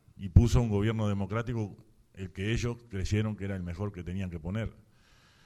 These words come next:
Lamentablemente, eh, perdón por el pesimismo, pero, mm, hay que festejar todo eso, pero el mundo no va a ser mejor por mucho tiempo,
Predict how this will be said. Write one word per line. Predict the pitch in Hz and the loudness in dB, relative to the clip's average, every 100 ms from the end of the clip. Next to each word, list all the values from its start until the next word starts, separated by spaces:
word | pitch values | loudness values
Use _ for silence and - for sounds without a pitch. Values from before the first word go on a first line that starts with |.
| - _ _ _ _ _ _ _ _ - - | -20 _ _ _ _ _ _ _ _ -20 -10
Lamentablemente, | - 92 113 139 156 151 156 160 165 156 131 117 98 82 71 67 - - - - - - - | 0 6 6 4 -2 0 0 -2 -2 0 0 0 -2 -4 -14 -20 -20 -20 -20 -20 -20 -20 -14
eh, | 104 98 92 90 80 - - - | -8 -6 -6 -8 -12 -16 -20 -4
perdón | 95 107 113 | -2 0 0
por | 110 | -2
el | 107 | 0
pesimismo, | 104 101 110 117 123 - | 0 0 -2 0 4 6
pero, | 101 101 | 6 2
mm, | 82 92 78 73 - - 50 - | -4 -8 -10 -14 -18 -20 -20 -6
hay | 104 | -2
que | 107 | 2
festejar | 104 95 98 110 | 2 4 2 2
todo | - 107 113 | 2 2 2
eso, | 110 117 | 2 2
pero | 104 | 2
el | 101 | 2
mundo | 110 117 120 | 2 2 0
no | 110 | 0
va | 101 | 4
a | |
ser | 113 | 4
mejor | 101 90 110 80 - - - - _ _ _ - | 2 0 0 0 -6 -20 -20 -20 _ _ _ 4
por | 104 | 6
mucho | 101 107 101 | 6 2 4
tiempo, | 101 113 104 120 - | 4 4 4 4 2